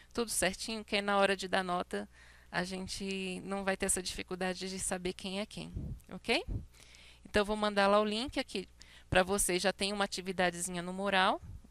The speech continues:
uma, uma atividade de boas-vindas, pra cada um falar o que que espera desse semestre. E sempre eu peço pra vocês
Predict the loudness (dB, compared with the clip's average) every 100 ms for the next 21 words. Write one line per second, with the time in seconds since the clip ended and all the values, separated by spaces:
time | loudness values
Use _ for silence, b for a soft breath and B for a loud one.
0 | -18 -12 -6 -4 -2 -4 -6 -4 -4 -4
1 | 2 2 2 -6 -4 -2 -2 -4 -4 -2
2 | -4 -6 -2 -2 0 -2 -2 0 0 0
3 | -4 -6 -4 -4 -4 -2 -4 -2 -2 0
4 | 0 0 -2 -8 -10 B B B B B
5 | B B B B 0 4 4 4 2 4
6 | 2 0 -4 -2 0 2 2 0 -4